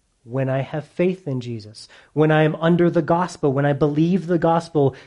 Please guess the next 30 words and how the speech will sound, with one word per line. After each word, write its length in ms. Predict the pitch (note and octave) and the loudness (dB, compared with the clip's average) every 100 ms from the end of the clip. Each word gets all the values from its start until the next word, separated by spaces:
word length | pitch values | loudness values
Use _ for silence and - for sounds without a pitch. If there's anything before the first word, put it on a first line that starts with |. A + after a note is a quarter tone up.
| _ | _
God 320 | - D#3 E3+ | 0 2 2
says, 360 | E3+ E3 D#3 D#3 - | 2 0 0 -2 -4
"I 340 | E3 G#3 B3 A3+ | 2 4 6 6
am 260 | G3+ F3+ | 4 2
righteous." 960 | F3 F3+ E3 - D#3+ B2+ - - - - _ _ _ _ _ _ | 2 2 2 -2 -6 -6 -10 -18 -20 -20 _ _ _ _ _ _
When 180 | - F#3+ | 0 2
I 120 | F3 | 4
believe 640 | E3+ F3 D#3+ F#3 G#3 G3+ E3+ | 2 2 2 2 2 0 0
the 80 | F3+ | 0
gospel, 440 | E3 E3 - C#3+ | 2 0 -4 -4
when 140 | C#3 | 0
I 80 | E3+ | 2
have 140 | E3 D#3+ | 0 0
come 480 | - G3 G#3+ G#3+ | 2 4 4 4
to 140 | G#3+ G3 | 2 -4
Jesus, 840 | E3 F#3 D3+ A2+ - - - - _ _ _ _ _ | -4 -4 -4 -8 -12 -20 -20 -20 _ _ _ _ _
that 460 | B2+ A#2+ E3 F#3+ - | -4 2 2 0 -2
makes 420 | D#3 D#3+ E3 - | 0 0 -2 -8
me 260 | C#3+ D3 C#3 - | -4 -2 -4 -4
righteous, 640 | C#3 C3 - B2 - - - _ | -2 -2 -4 -16 -20 -20 -20 _
nothing 360 | C3+ C#3 C#3 C#3 | -6 -4 -2 -2
else. 520 | A#2+ A2 _ - - _ _ - | -2 -4 _ -20 -20 _ _ -4
And 120 | D3+ | -2
he 100 | D3 | 0
says, 300 | F3 E3 D#3+ | 0 0 0
"If 260 | F3+ D4+ - | 2 2 4
I'm 200 | C#4+ C4+ | 4 6
in 100 | C4+ | 4
that 220 | C4 A#3+ | 4 0
state 580 | - - G#3+ C3 - - | -4 0 0 0 -10 -20